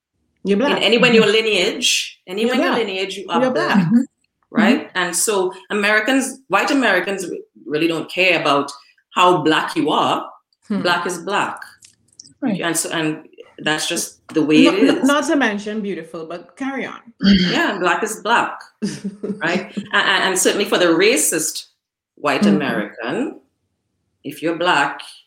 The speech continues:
Speaker 2: you are inferior.
Speaker 1: Mm-hmm.
Speaker 2: Yeah, so here in the United States, I mean, I, I, I was never called the N-word here,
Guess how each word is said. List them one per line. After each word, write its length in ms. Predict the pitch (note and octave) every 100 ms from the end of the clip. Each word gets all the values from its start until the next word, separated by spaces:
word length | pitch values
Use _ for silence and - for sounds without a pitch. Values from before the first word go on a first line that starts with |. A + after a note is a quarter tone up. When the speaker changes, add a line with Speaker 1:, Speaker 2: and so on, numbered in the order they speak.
| _
Speaker 2:
you 220 | D3+ D3
are 60 | C#3+
inferior. 680 | D3 D3+ C4 F#3 A#2 - - - - - - -
Speaker 1:
Mm-hmm. 560 | G3+ F#3 E3+ F3 F3+ F#3+ _ _ _ _ _ _ _
Speaker 2:
Yeah, 220 | E3 F3+
so 480 | G3 C4+ C4 B3 B3 - - -
here 200 | - F#4+
in 80 | F#4+
the 60 | F4+
United 320 | D#4 B3 B3+
States, 260 | - C4
I 100 | C4
mean, 160 | C4 C4
I, 760 | A#3+ A#3+ A#3+ A#3+ A#3+ A#3+ A#3 - _ _ _ _ -
I, 120 | G3 - -
I 100 | G3+
was 140 | F#3+
never 200 | F3+ F#3+
called 180 | - G#3+
the 120 | F#3+
N-word 320 | F3+ E3 E3+ F3+
here, 500 | A#3+ A#3 D#3+ -